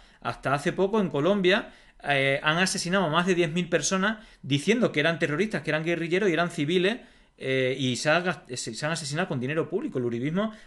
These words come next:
ha hecho, oh, todo un genocidio, eh, con esa excusa de que eran terroristas. Eh, pero han, han asesinado civiles con, con los cuerpos del, del Estado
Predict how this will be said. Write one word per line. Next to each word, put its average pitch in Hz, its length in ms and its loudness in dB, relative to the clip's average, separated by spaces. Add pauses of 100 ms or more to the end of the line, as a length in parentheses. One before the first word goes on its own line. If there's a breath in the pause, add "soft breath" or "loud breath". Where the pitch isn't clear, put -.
ha - 100 -4
hecho, 165 400 0
oh, 120 260 -8
todo 147 140 -4
un 160 100 -2
genocidio, 147 720 0
eh, 113 240 -4 (280 soft breath)
con 123 160 0
esa 151 200 2
excusa 180 320 0
de 139 100 2
que 143 80 -2
eran 160 200 0
terroristas. 123 680 -4 (380 soft breath)
Eh, 113 680 -2
pero 127 160 0
han, 165 220 0
han 151 140 0
asesinado 160 380 -2
civiles 165 340 -2
con, 127 280 -4
con 117 340 -6 (200 loud breath)
los 123 140 -2
cuerpos 147 360 0
del, 160 360 4
del 160 120 6
Estado 190 480 4